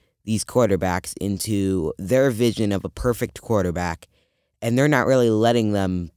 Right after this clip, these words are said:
be the quarterback that they really are. Like Justin Fields, they're trying to make him be a pocket quarterback when he's clearly better on the run. Like, you can't just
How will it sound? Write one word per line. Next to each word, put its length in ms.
be 260
the 80
quarterback 560
that 140
they 140
really 280
are. 280
Like 100
Justin 340
Fields, 340
they're 100
trying 300
to 60
make 220
him 100
be 120
a 60
pocket 400
quarterback 520
when 140
he's 180
clearly 540
better 280
on 140
the 80
run. 300
Like, 140
you 60
can't 300
just 380